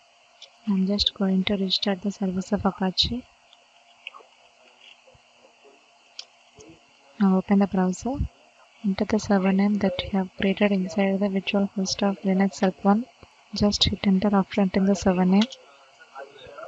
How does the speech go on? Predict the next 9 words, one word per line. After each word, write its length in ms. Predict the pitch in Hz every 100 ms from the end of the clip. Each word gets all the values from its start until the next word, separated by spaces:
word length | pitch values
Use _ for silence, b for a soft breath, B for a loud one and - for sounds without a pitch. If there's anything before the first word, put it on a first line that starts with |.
| 539 - - 587 _ 554 622 - - - - _
So 200 | - -
if 140 | 196 -
you 80 | 190
see 280 | - 202
here, 360 | 202 196 208 - - _ _ _ _ _ _ -
now 180 | 202 196
we 140 | 190 196
have 140 | 190
successfully 540 | 196 - 202 - 202